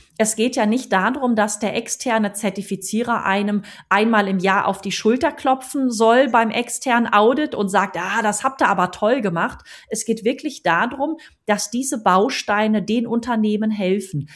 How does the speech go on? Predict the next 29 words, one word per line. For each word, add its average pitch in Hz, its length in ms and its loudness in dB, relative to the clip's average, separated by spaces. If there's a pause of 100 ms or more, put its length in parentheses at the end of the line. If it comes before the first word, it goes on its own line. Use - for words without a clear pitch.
(100)
Selbst 233 560 0
wenn 254 160 2
man 254 220 0
sagt, 202 500 -2
ähm, 214 340 2
die 220 200 -6
Zertifizierung 220 840 -2
möchte 220 300 -2
ich 220 140 -10
gar 180 180 2
nicht 196 240 -6
durchführen, 269 480 -2
die 208 80 -2
brauche 185 440 0
ich - 200 -8
nicht. - 300 -6 (260)
Trotzdem 254 480 0
sind 202 300 0
das 196 260 0
die 220 160 -6
sieben 202 340 -2
Bausteine 226 760 0
oder 208 100 -6
die 185 160 -6
sieben 185 340 -6
Hacks, 214 440 -8 (280)
die 208 80 2
jedem 233 460 0
Unternehmen 226 800 -2